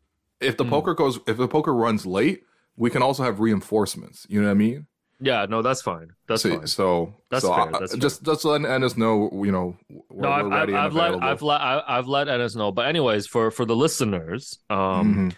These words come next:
Speaker 2: we'll be back. We'll be, re-, we'll record our next one probably Monday night after the Monday game.
Speaker 1: Yeah.
Speaker 2: Um, and then, um, so we plan on dropping the pods, um, probably usually we're gonna record them, like, at the end of the night after games,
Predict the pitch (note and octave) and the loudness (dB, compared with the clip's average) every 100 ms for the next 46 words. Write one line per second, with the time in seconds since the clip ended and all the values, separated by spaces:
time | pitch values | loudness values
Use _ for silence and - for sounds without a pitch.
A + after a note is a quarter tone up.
0 | _ _ A2 B2+ C#3+ C3 B2 A#2+ - _ | _ _ -2 -2 0 -2 -2 -2 -6 _
1 | _ _ _ _ _ - B2 D3+ C#3+ C#3 | _ _ _ _ _ -4 0 2 2 2
2 | B2 D#3 D#3+ D#3 D3 B2 A#2+ - G#2 G2 | 0 2 0 0 0 0 -2 -4 -4 -2
3 | G#2 G#2 G2+ G#2 G2 G2 F#2+ F#2+ - F#2+ | -2 -2 -2 -2 -2 -2 -4 -8 -6 -4
4 | F2+ F#2+ B2 C3+ D3 F#3+ _ _ - G2 | -2 -2 0 0 -2 -6 _ _ -4 -2
5 | E2 - _ _ _ A2 G2 F#2 F#2 F#2 | -2 -8 _ _ _ -2 0 -2 -4 -4
6 | F#2 F#2 F2+ E2+ - _ - - _ _ | -2 -2 -4 -8 -16 _ -20 -20 _ _
7 | G#2+ F#2 F2 F2 F2 - A2 C3 - E3 | -4 -2 -2 -4 -4 -2 0 0 0 0
8 | D3+ B2+ B2+ C3 A#2 F#2 G#2+ G#2 G#2 G2+ | 0 0 0 0 -2 -2 0 2 2 -2
9 | - - G2 F2 F2 - A2 G#2 G#2 G2+ | -6 -10 -6 -6 -8 -4 -2 0 2 2
10 | G#2 G2 F#2+ F#2 F#2 - _ _ _ _ | 0 2 2 0 -2 -10 _ _ _ _
11 | _ _ _ - G#2+ C3+ B2 G#2 - A2 | _ _ _ -6 -2 0 0 -2 0 0
12 | F#2 F#2 F2 F2+ F2 F2+ F#2+ F#2 F2+ F#2 | 0 -6 -6 -8 -8 -8 -4 -4 -4 -6
13 | F#2 F2+ F2+ - F2 F2+ G#2+ F3+ - | -8 -8 -8 -8 -8 -6 -6 -6 -10